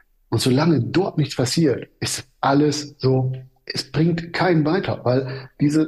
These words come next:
ganzen Trainings gibt's ja schon seit ganz vielen Jahren. Das gibt's ja schon, ich weiß nicht, wann Anti-Aggressionstraining entwickelt worden ist, vor zwanzig, dreißig Jahren. Aber wirklich was verändern tut sich doch nicht.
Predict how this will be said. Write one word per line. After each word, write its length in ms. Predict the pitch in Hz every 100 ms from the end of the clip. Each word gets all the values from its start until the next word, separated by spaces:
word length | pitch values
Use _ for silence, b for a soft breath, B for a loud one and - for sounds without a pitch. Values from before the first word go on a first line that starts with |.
| -
ganzen 380 | 160 196 156
Trainings 420 | - 160 190 147 -
gibt's 200 | 165 160
ja 80 |
schon 200 | 156 160
seit 300 | 151 156 -
ganz 280 | - 196 180
vielen 260 | - 185 165
Jahren. 500 | 202 220 143 123 131
Das 200 | - -
gibt's 200 | 175 -
ja 100 | 156
schon, 480 | - 156 143 139 123
ich 60 |
weiß 180 | 160 165
nicht, 100 | 127
wann 220 | 131 131 -
Anti-Aggressionstraining 1200 | - 147 143 135 139 135 156 165 - - 135 131
entwickelt 380 | 123 160 156 117
worden 180 | 127 120
ist, 80 |
vor 120 | 139 131
zwanzig, 380 | 165 175 143
dreißig 360 | 135 147 - 123
Jahren. 320 | 175 170 101 - _
Aber 360 | 117 120 113 -
wirklich 480 | 107 104 185 - 139
was 140 | 127 -
verändern 380 | 135 165 165
tut 220 | 123 247 -
sich 120 | 135
doch 140 | 104
nicht. 280 | 98 - -